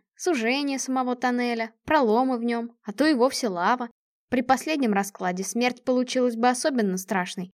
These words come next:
такой, что и представлять не хотелось. Впрочем, у Альды и времени-то не было всё это представлять.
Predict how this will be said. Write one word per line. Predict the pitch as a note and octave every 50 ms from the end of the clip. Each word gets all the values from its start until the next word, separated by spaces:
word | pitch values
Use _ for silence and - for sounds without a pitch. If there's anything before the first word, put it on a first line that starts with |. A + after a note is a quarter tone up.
| _ _ _ _ _ _ _ - A3+
такой, | G#3+ - A#3 A#3
что | A#3 - A#3+
и | A3+
представлять | A3 - A3 G#3 - - - A3 G#3+ A3+ A#3 A#3
не | A#3+ A3
хотелось. | G#3 - G3+ G3 - F#3+ F3+ F3 F3 F3+ F#3+ - - _ _ _ _ _ _ _ _ _ _ _ _ _ _
Впрочем, | _ _ - - E4+ E4 - F4 E4 D#4+ D4 - _ _
у | C4 D4
Альды | D#4 E4+ E4+ C#4 E4 D#4+ D#4
и | C#4
времени-то | A#3 B3+ F4 G#4 G#4+ D#4 B3+ A#3+ - B3+
не | C4 C4+ C4
было | A3+ G3+ G#3 G3+ G3+
всё | G3+ - - A#3
это | A3 A3+
представлять. | A3 - G#3+ - - - B3 B3+ B3+ B3+ F#3+ F3+ -